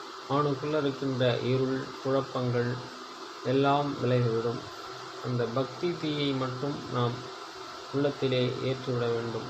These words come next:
அதற்கு என்ன செய்ய வேண்டும்? அன்னையினுடைய திருநாமத்தை தொடர்ந்து ஜபம் செய்ய வேண்டும்,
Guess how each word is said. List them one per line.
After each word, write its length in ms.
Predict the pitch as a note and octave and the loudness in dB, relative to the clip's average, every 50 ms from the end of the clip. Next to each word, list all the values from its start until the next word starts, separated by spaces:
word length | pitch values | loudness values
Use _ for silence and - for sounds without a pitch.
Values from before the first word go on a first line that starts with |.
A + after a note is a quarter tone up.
| - - | -4 -2
அதற்கு 260 | A#2+ B2 B2 B2 B2+ | 0 0 0 2 0
என்ன 200 | B2+ C#3 D3 D#3+ | 0 2 2 0
செய்ய 280 | D3 - - C#3+ C#3+ C3+ | 0 0 0 0 2 2
வேண்டும்? 400 | C3 C3 C3 C3 C3 C#3 C#3+ D3 D#3+ - - - - - - - | 0 0 -2 -2 -2 -2 -2 -2 -4 -6 -10 -12 -14 -10 -6 -2
அன்னையினுடைய 720 | A2+ A#2+ B2+ C3+ C#3 C#3 C3+ C3+ C3 C3+ C3 C3 C3+ C3 B2+ B2 | -2 0 2 2 2 2 2 2 2 2 0 0 0 0 0 -2
திருநாமத்தை 800 | - C3 C3 C3 C3 B2+ B2+ B2+ B2+ B2 B2 B2 C3+ B2+ C3+ C3+ C3+ - - - | -4 -4 -2 -2 0 0 0 0 0 0 0 0 0 0 0 -2 -2 -6 -4 -2
தொடர்ந்து 560 | A#2+ A#2 A#2+ B2 B2 B2+ C3 C3+ C3+ C#3 C#3 B2+ A#2 - - - - - - - - - - - - - - - - - - - - - - C3 A#2+ | 0 2 2 2 2 2 0 0 0 0 0 0 0 -2 -4 -6 -8 -10 -10 -10 -12 -12 -12 -12 -12 -12 -12 -12 -12 -12 -12 -12 -12 -10 -8 -2 0
ஜபம் 320 | C3+ B2+ C#3 C#3+ D3 C3+ | 2 4 4 4 2 0
செய்ய 300 | B2 - C3 B2 B2 A#2+ | 0 -2 0 2 2 2
வேண்டும், 420 | A#2+ A#2+ A#2+ A#2 A#2 A#2 A#2 A#2+ | 2 2 0 0 0 0 -2 -2